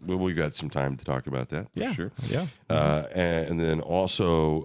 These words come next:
Speaker 1: uh, you guys have been hosting gravel rides, uh, on Sundays, right?
Speaker 2: Yeah, it's crazy. Like, the first Sunday that we got out, it's like, "Okay, we're getting away with something here, and, you know, it's probably gonna snow or it's gonna be rough the rest of the month." But, you know, pff,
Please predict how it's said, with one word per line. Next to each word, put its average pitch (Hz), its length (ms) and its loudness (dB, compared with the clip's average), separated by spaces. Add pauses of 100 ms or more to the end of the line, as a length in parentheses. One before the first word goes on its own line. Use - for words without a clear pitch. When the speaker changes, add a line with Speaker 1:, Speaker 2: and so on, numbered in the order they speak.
Speaker 1:
uh, 73 100 2
you 76 160 0
guys 76 260 0
have 69 80 -8
been 73 120 -2
hosting 76 400 -2
gravel 73 320 2
rides, 73 720 0
uh, 67 340 0
on 69 180 -2
Sundays, 62 580 -2
right? 123 100 0
Speaker 2:
Yeah, 117 220 0
it's 104 160 -6
crazy. 131 500 -2
Like, 107 220 -4
the 127 100 0
first 151 300 -4
Sunday 143 300 -2
that 120 140 -2
we 117 120 0
got 120 200 0
out, 120 300 0
it's 90 180 -6
like, 101 160 -2
"Okay, 113 280 0
we're 104 120 0
getting 104 240 -2
away 107 220 0
with 92 140 -2
something 92 280 -4
here, 98 240 0
and, 92 240 -4
you - 100 -6
know, 87 120 -2
it's 90 80 -4
probably 98 220 -2
gonna 90 320 -2
snow 98 360 -2
or 90 200 -2
it's 85 160 -10
gonna 98 160 -4
be 90 80 -2
rough 87 280 -4
the 87 80 -4
rest 85 300 -4
of - 0 -
the 82 320 -4
month." 90 300 -2
But, 90 300 -2
you 101 140 -6
know, 92 220 -4
pff, - 220 -12